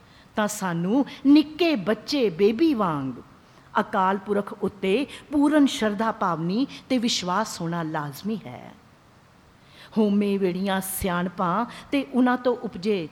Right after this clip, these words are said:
ਚਿੰਤਾ, ਫਿਕਰ, ਚਿਖਾ ਤੋਂ ਬਚਣ ਲਈ ਗੁਰਬਾਣੀ ਸਾਨੂੰ ਇਉਂ ਪ੍ਰੇਰਨਾ ਕਰਦੀ ਹੈ, "ਤਜੋ ਸਿਆਣਪ ਸੁਰਜਨੋ, ਸਿਮਰੋ ਹਰ ਹਰ ਰਾਏ।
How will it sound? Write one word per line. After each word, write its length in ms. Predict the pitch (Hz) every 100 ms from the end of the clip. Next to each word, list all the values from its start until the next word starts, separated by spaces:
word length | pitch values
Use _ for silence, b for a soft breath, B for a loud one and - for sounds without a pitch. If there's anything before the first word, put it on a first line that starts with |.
| -
ਚਿੰਤਾ, 640 | 240 208 - 208 165 147 - -
ਫਿਕਰ, 480 | - 240 240 214 180 - B
ਚਿਖਾ 340 | - 254 - 226
ਤੋਂ 200 | 226 226
ਬਚਣ 380 | 165 175 254 208
ਲਈ 280 | 147 127 123 - - b 196
ਗੁਰਬਾਣੀ 460 | 220 196 185 208
ਸਾਨੂੰ 380 | 208 214 180 214 208
ਇਉਂ 180 | 196 202
ਪ੍ਰੇਰਨਾ 440 | 196 170 156 196
ਕਰਦੀ 340 | 220 139 143 127
ਹੈ, 220 | - - - - - - - - - b b b b
"ਤਜੋ 360 | 269 226 240 233
ਸਿਆਣਪ 680 | 226 233 196 196 202 208
ਸੁਰਜਨੋ, 840 | 196 - 240 208 190 180 170 196 185 - B B
ਸਿਮਰੋ 520 | - 247 240 269 262
ਹਰ 340 | - 202 196
ਹਰ 200 | 226 214
ਰਾਏ। 640 | 196 160 156 147 147 185